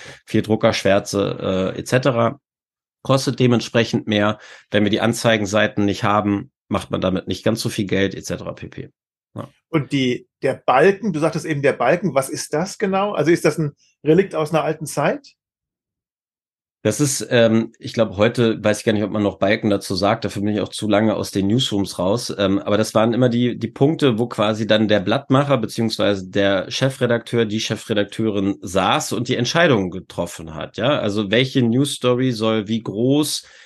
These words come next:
Speaker 1: mit welcher Headline, äh, mit welchem Text, äh, et cetera pp. Das heißt, aus allen Ressorts strömten dort die Personen hin,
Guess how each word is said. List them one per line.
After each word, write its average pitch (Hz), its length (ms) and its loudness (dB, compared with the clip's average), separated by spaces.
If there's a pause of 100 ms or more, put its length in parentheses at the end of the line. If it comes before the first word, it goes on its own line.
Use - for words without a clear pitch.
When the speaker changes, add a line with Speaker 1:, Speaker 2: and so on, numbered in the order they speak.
(260)
Speaker 1:
mit 107 140 -2
welcher 127 240 4
Headline, 110 720 2
äh, 101 360 0
mit 104 200 -4
welchem 120 320 0
Text, - 720 -6
äh, 101 260 -2
et 101 80 -8
cetera 98 340 -2
pp. 131 580 0 (320)
Das - 180 -4
heißt, 117 240 2
aus 120 120 -4
allen 139 280 0
Ressorts 127 480 0
strömten 123 500 0
dort 127 560 2 (440)
die 123 80 -2
Personen 110 520 0
hin, 185 480 2